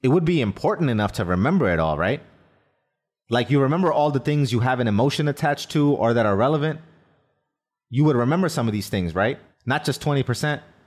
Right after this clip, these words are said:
So what's the point of all this just in case learning if most of all of it is lost?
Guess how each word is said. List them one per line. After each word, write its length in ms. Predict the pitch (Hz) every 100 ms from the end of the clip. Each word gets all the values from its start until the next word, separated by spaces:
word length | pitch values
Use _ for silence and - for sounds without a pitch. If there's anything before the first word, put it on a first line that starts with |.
| _ _ _ _ _ _ _ _ _
So 160 | - 151
what's 260 | 151 196
the 100 | 208
point 260 | - 190 185
of 80 | 143
all 240 | 156 165
this 220 | 165 135
just 240 | - 160 160
in 100 | 143
case 240 | 156 127
learning 380 | 120 165 147 139
if 180 | 127 - _ _
most 440 | 110 143 208 - -
of 160 | 113 -
all 200 | 165 151
of 80 | 110
it 160 | 113
is 160 | 123 107
lost? 440 | 127 110 - -